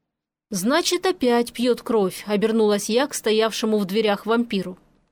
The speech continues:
«Да, только зачем ему сова нужна была?»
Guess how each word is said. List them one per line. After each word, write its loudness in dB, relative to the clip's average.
«Да, 0
только 0
зачем 0
ему 4
сова 0
нужна -2
была?» -4